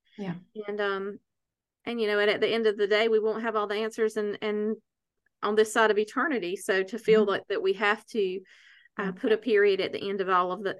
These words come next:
Speaker 2: turn all the questions into periods is not, is not reasonable.
Speaker 1: Mm-hmm. That's so good. That's so good. Well, here, here, look, here's what, let, let's do this. I'm just gonna read out some questions that I, I would love for you guys listening just to, again,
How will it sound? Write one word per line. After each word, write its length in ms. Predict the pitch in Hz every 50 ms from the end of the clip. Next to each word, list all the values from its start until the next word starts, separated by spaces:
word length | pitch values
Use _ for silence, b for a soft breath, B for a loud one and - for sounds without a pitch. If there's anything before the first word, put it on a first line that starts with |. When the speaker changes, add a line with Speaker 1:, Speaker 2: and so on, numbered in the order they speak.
| -
Speaker 2:
turn 200 | - - 269 262
all 120 | 254 233 226
the 100 | 196 196
questions 420 | - - 185 185 - 196 190 190
into 160 | 196 185 180
periods 440 | 180 - 208 175 170 165 160 160 -
is 120 | 180 180 -
not, 300 | 185 180 180 - - - _ _ _ _ _
is 160 | - 208 208
not 280 | - 208 208 196 180 - _ _ _ _ _ _
reasonable. 560 | - 180 175 180 180 185 170 165 160 175 - _ _ _ _ _ -
Speaker 1:
Mm-hmm. 360 | 196 185 185 202 180 180 185 185 - _ _ _ _ _ _ _ _ _ _ _
That's 200 | - 185 180 -
so 160 | - 180 170
good. 360 | 170 175 175 165 165 165 165 - -
That's 240 | 175 160 165 - -
so 140 | 170 165
good. 360 | 160 165 165 160 160 165 165 170 - b b b b b b b b b b b b b b b b b _ _
Well, 120 | - 233 254
here, 280 | 247 294 330 - 254
here, 200 | 262 247 277 285
look, 140 | 247 285 -
here's 240 | - 277 330 339 359
what, 280 | 370 349 - - 214 233
let, 200 | 214 - - 202
let's 260 | 196 190 185 185 -
do 180 | 175 165 160
this. 420 | - - - - 180 - - - - _ _ _ _ _ _ -
I'm 140 | 220 262
just 160 | 294 359 349 -
gonna 200 | 330 285 214 180
read 240 | 185 185 185 180
out 240 | 180 190 190 - -
some 160 | - 190 175
questions 640 | 170 - - 175 165 160 156 - - 156 147 151 170
that 160 | 180 160 -
I, 160 | - 170 175 190
I 200 | 190 - - 185
would 160 | 196 196 190
love 280 | 180 180 185 190 185
for 60 | - 208
you 120 | 196 180
guys 320 | 180 175 165 160 160 165
listening 580 | - 160 156 156 - - 160 160 156 170 170 170
just 340 | - 175 170 170 - - -
to, 120 | - 175
again, 500 | - - 175 175 170 156 135 143 143 -